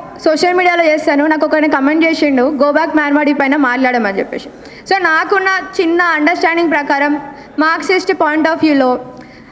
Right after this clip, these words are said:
క్యాపిటలిస్టిక్ గేమ్ అని చెప్పేసిన. లైక్, ఇప్పుడు మార్వాడీస్ పోతే వైశ్యాస్ వస్తారు, అంతే, పెద్దగా మనకేం చేంజ్ కాదు, వాళ్ళు దొక్కుతారు, వీళ్ళు దొక్కుతారు, మనందరం అది అనుభవ-, అనుభవించిందే. As a దళిత్ ఉమెన్,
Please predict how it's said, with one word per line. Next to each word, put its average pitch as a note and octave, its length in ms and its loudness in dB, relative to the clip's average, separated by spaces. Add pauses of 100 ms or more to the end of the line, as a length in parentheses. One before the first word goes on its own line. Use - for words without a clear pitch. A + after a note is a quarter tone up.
(140)
క్యాపిటలిస్టిక్ F#4 680 0
గేమ్ D#4+ 220 2
అని E4+ 160 0
చెప్పేసిన. C4+ 400 -2 (500)
లైక్, F#4 200 0
ఇప్పుడు F4 400 0 (220)
మార్వాడీస్ F4+ 540 0
పోతే F4+ 300 2 (840)
వైశ్యాస్ F4 380 0
వస్తారు, B3 340 0 (600)
అంతే, F#4 480 -4
పెద్దగా D#4 320 0
మనకేం F4 420 0
చేంజ్ D#4+ 280 2
కాదు, D#4+ 200 0
వాళ్ళు D4+ 280 0
దొక్కుతారు, E4+ 380 2
వీళ్ళు D#4 300 2
దొక్కుతారు, D#4 480 0 (480)
మనందరం G4 400 0
అది F#4+ 100 2
అనుభవ-, E4+ 460 0
అనుభవించిందే. E4+ 680 2 (180)
As E4+ 100 0
a F#4+ 40 0
దళిత్ F4+ 400 0
ఉమెన్, E4 360 2